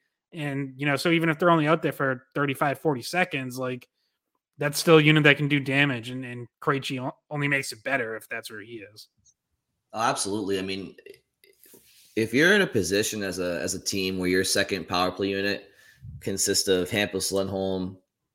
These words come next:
Speaker 2: David Krejci, Taylor Hall, Charlie Coyle, y-, you know, and maybe Zacha or some-, someone, I mean, that's, that's pretty damn good. That is really good. Um,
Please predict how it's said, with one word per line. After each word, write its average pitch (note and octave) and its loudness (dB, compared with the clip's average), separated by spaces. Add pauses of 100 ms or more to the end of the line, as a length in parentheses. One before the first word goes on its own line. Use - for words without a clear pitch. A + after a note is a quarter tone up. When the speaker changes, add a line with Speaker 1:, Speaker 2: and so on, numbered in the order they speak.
(440)
Speaker 2:
David G2+ 4
Krejci, G2+ 0
Taylor G2+ 2
Hall, F#2+ 0 (220)
Charlie F#2+ 2
Coyle, F#2+ 0 (560)
y-, - -18
you F2 -6
know, D2 -8
and D#2+ -6 (120)
maybe E2+ 0
Zacha E2+ 2
or E2+ 2
some-, D#2+ -8
someone, F2+ -6
I F#2+ -4
mean, G2+ 4
that's, B2 4 (1120)
that's - 0
pretty C#3 4
damn G2+ 4
good. E2+ 2 (280)
That A2+ 4
is G2+ 6
really G2+ 2
good. C#2+ -6
Um, F2 -4